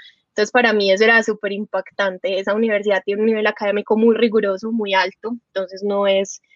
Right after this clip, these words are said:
las personas que quieran estudiar, pues, como tengo el dinero voy a entrar, no, sino que es muy, muy luchado, eh, y eso implica que el, el nivel de personas con las que estás son personas que,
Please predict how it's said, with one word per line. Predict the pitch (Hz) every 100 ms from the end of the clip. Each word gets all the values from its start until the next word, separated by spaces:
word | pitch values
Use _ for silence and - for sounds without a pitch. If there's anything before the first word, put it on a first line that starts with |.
| _ _
las | 202 196
personas | 196 196 190 180
que | - 202 185
quieran | 233 214 196 233
estudiar, | 233 - 208 196 180 -
pues, | 214
como | 220 196 190
tengo | 190 196
el | 226
dinero | 247 220 208 226
voy | 240
a | 240
entrar, | 240 285 240
no, | 175 -
sino | 208 185 _
que | 196 196
es | 226
muy, | 220 214 214 - _
muy | 220 214
luchado, | 208 - 190 180 185 254 _ _ - _ _ -
eh, | 208 208 208 196 -
y | 226 220
eso | 202 226
implica | 220 247 240 254
que | 247 240 208
el, | 202
el | 220 214
nivel | 214 208 196
de | 196
personas | 247 240 214 208
con | 240
las | 220 -
que |
estás | 214 - 175
son | - 202
personas | 208 208 214 214 214
que, | 240 208